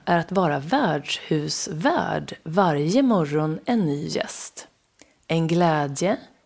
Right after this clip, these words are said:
en sorg, en elakhet eller en plötslig insikt kan dyka upp som en oväntad gäst. Hälsa dem alla välkomna.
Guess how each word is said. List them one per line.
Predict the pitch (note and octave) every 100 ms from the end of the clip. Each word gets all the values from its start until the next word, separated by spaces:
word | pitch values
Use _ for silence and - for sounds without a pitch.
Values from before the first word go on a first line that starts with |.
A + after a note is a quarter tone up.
| _
en | D#3+
sorg, | C#3+ - D3 D3+ G3+ A#3+ B3+ B3+ - - _ -
en | A3+ -
elakhet | A#3 G#3 D#3 D#3 - F3 G#3+ A#3+ - -
eller | C4+ D#4
en | C#4+
plötslig | - B3+ - - -
insikt | B3+ G#3+ D3 C#3+ - E4+ -
kan | - A#3+
dyka | A#3+ G#3+ D#3
upp | C#3+ -
som | - D3+
en | D3+
oväntad | G#3 E3+ C#3+ D#3+ E3 - E3 -
gäst. | F#3+ - - - _ _ _ - - _ _ _ _ _ _
Hälsa | - C4+ F3+ E3 G#3
dem | G#3 G#3 -
alla | G#3 D3 D3 D3+
välkomna. | F#3+ E3 D3 - A3+ A#3 F3 -